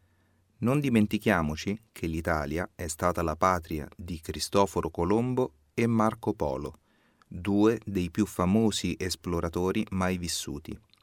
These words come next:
Ma qualcosa, in qualche momento della storia,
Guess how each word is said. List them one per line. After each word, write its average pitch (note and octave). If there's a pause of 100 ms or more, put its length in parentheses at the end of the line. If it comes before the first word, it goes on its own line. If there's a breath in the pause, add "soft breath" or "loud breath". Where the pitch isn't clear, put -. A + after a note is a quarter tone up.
(1300)
Ma B2+
qualcosa, D#2+ (200)
in E2+
qualche G2+
momento F#2
della E2
storia, D#2+